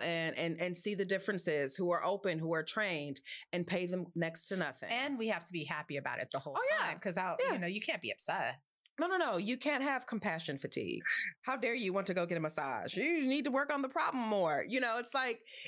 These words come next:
Speaker 1: it is, it's, it's so messed up that when you find other people who are in the work, you immediately become kindred spirits because you,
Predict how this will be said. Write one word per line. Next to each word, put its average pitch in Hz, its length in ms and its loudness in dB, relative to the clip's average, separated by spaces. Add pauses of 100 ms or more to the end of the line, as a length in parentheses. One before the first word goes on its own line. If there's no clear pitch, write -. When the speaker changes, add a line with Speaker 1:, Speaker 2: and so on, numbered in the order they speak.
(100)
Speaker 1:
it 226 160 4
is, 226 580 2
it's, 262 300 0
it's - 400 0
so 294 360 2
messed 226 360 0
up 220 220 0
that 185 140 0
when 196 140 0
you 190 80 -2
find 190 280 0
other 180 160 0
people 175 320 -2
who 165 140 2
are 147 60 4
in 156 120 0
the 156 80 0
work, 143 300 0
you 143 160 0 (580)
immediately 170 580 2
become 143 400 0
kindred 135 360 -2
spirits 113 440 0 (380)
because 156 340 0
you, 151 360 2